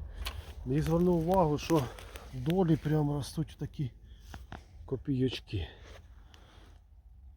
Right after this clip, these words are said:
Оце прямо долі вони ростуть. І дивіться, їх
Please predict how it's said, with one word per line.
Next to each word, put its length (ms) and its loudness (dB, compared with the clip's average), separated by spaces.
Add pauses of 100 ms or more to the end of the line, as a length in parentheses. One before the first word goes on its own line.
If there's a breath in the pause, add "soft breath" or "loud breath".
(600)
Оце 300 -6
прямо 380 0
долі 340 -2
вони 240 -4
ростуть. 560 -12 (1200 loud breath)
І 80 -8
дивіться, 580 0 (160)
їх 240 -6